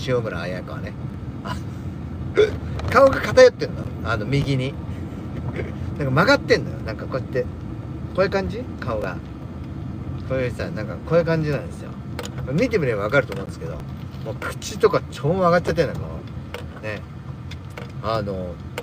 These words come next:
み-、で、こうやってさ、顔半分隠してみるんですよ。塩村彩子。右と左が結構だいぶ違うんですよね。それが怖いね。<laughs> で、あそこまで行っちゃうともう本当に、だから、そんぐらいの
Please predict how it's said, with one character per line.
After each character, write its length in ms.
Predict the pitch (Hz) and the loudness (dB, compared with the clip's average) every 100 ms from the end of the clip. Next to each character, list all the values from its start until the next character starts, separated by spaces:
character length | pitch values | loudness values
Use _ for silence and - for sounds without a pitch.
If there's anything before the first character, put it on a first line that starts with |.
| - - | -6 -2
み-、 280 | 175 240 262 | 2 4 2
で、 160 | 190 208 | 2 2
こ 60 | - - | 2 4
う 20 | |
や 40 | 247 | 4
っ 20 | |
て 80 | - | 4
さ、 200 | 165 104 - - - | -2 -2 -10 -8 4
顔 180 | 294 | 6
半 280 | 339 294 302 | 6 4 4
分 140 | 302 277 | 4 0
隠 200 | 277 302 | 0 -2
し 60 | - | -2
て 80 | |
み 100 | 147 123 | -4 -2
る 100 | 107 | -4
ん 20 | |
で 60 | |
す 60 | - | -6
よ。 120 | 78 - - - - - | -10 -10 -20 -20 -12 4
塩 160 | 165 147 | 6 6
村 200 | 120 110 | 4 2
彩 200 | 104 92 | -2 -4
子。 200 | - 78 - - - 131 | -10 -12 -14 -20 -8 2
右 300 | 151 233 285 | 4 4 0
と 120 | 339 | 2
左 240 | 254 240 | 8 8
が 80 | 175 - - | 8 -4 -10
結 180 | 269 - | -10 -6
構 80 | 123 - | -8 -4
だ 120 | 120 | 0
い 80 | 185 | 0
ぶ 80 | 214 | 0
違 180 | - 202 | -2 0
う 100 | 180 | 0
ん 20 | |
で 40 | 135 | 0
す 20 | |
よ 80 | 82 | -6
ね。 180 | 85 101 - - - - - - - - - - - - - | -8 -12 -14 -18 -18 -18 -18 -16 -16 -14 -16 -14 -16 -8 0
そ 100 | 247 | 6
れ 100 | 262 | 6
が 80 | |
怖 300 | - 190 196 | 4 6 6
い 80 | 120 | 6
ね。 120 | - - - - - - - - - - - - - - | -2 -10 -10 -10 -10 -8 -8 -8 -10 -10 -10 -10 -6 4
<laughs> 440 | - - - - - | 4 4 -8 -4 0
で、 120 | 247 - | 0 2
あ 100 | 311 | -2
そ 120 | - | 6
こ 120 | 403 | 6
ま 120 | 440 | 8
で 100 | 311 | 6
行 100 | 196 | 4
っ 20 | |
ち 100 | - | 6
ゃ 40 | 208 | 6
う 20 | |
と 120 | 156 | 6
も 140 | 156 143 | 6 8
う 20 | |
本 220 | 262 269 | 8 8
当 100 | 269 | 4
に、 80 | 247 | 6
だ 80 | 208 | 6
か 60 | |
ら、 60 | 151 | 4
そ 220 | - 240 | 4 4
ん 120 | 262 | 4
ぐ 100 | 262 | 4
ら 120 | 262 | 6
い 60 | 254 | 6
の 280 | 254 247 | 6 4